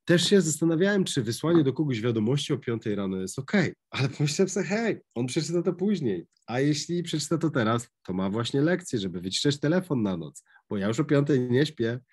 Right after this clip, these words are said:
więc ja będę pisał o piątej. Rozumiemy? Być może ktoś mi napisze: „Co ty nie masz co robić o piątej”, i już będziemy mieli temat do rozmowy. „Nie, wiesz co, mnie dzieci budzą o czwartej trzydzieści, także ja już o piątej to mam już gruby dzień”. Okej? Czyli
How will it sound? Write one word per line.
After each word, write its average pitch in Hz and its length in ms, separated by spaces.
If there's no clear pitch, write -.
więc 113 180
ja 113 100
będę 98 160
pisał - 280
o 90 40
piątej. - 360
Rozumiemy? 131 500
Być 143 180
może 143 220
ktoś - 220
mi 147 80
napisze: 127 380
„Co 147 140
ty 135 120
nie 123 100
masz 120 200
co 113 120
robić 110 240
o 101 60
piątej”, 147 380
i 170 40
już 160 160
będziemy 165 240
mieli 165 220
temat 160 240
do 160 100
rozmowy. 156 360
„Nie, 226 260
wiesz 196 120
co, 190 100
mnie 170 180
dzieci 185 280
budzą 113 260
o 101 40
czwartej 92 400
trzydzieści, - 480
także 127 260
ja 139 60
już 131 160
o 120 60
piątej 127 420
to 127 80
mam 110 140
już 98 180
gruby 117 280
dzień”. 92 260
Okej? 180 420
Czyli 147 380